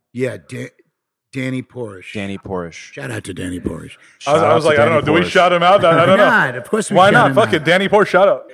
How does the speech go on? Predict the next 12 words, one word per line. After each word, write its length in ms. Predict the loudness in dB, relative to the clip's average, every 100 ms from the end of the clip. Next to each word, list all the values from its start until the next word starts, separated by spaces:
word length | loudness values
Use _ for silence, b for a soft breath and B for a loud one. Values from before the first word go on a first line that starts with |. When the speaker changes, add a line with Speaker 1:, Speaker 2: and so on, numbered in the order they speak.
| -8
Speaker 1:
He's, 220 | -4 -4
he's, 400 | -4 -8 -8 -8
you 80 | -6
know, 140 | -6 -4
everybody's, 440 | -4 -2 -2 -6 _ _ _ -16
he 100 | -16
was 80 | -10
part 220 | -8 -8
of 60 |
the 80 | -10
journey. 440 | -16 -12 -10 -8 -10
And 220 | -12